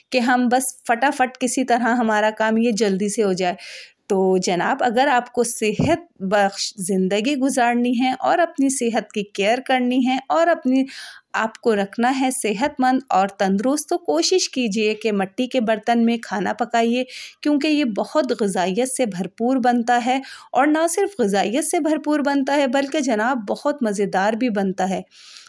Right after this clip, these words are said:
तो देखिए, इस तरह एक प्याली सरसों का तेल था और मैंने पूरी हांडी में इसको अच्छी तरीके से लगा दिया है। एक कपड़े में अगर ऑयल जज़्ब हो जाए, तो इस तरह हाथ से प्रेस कर करके उसको निचोड़िए और इसको अच्छे से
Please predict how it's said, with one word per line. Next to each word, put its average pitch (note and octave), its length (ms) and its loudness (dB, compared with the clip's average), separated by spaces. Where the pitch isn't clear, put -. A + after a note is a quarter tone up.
तो G#3 80 2
देखिए, G#3 400 0
इस E4 160 -2
तरह A#3+ 220 0
एक A3 340 0
प्याली A3 300 2
सरसों G3+ 380 -2
का G3+ 160 -2
तेल G3+ 320 0
था D4+ 240 0
और G#3 240 2
मैंने G#3 280 0
पूरी C4+ 360 -2
हांडी A#3 400 0
में A#3 120 2
इसको A#3 220 -4
अच्छी - 380 -6
तरीके A#3+ 380 -2
से A3+ 160 -2
लगा F#3 360 0
दिया A#3+ 280 2
है। C#4 200 0
एक C4+ 220 -4
कपड़े B3+ 340 0
में C4+ 120 4
अगर A#3 380 2
ऑयल G3 280 0
जज़्ब A#3+ 340 0
हो D4+ 80 2
जाए, D4 260 2
तो D4 140 -4
इस C#4+ 160 -4
तरह C4 140 2
हाथ A#3+ 220 0
से C#4+ 200 -4
प्रेस B3 320 -2
कर C4+ 180 -2
करके B3+ 400 0
उसको B3 240 -2
निचोड़िए A3 600 0
और D4+ 300 2
इसको C#4+ 240 -2
अच्छे - 440 -2
से D4+ 240 -2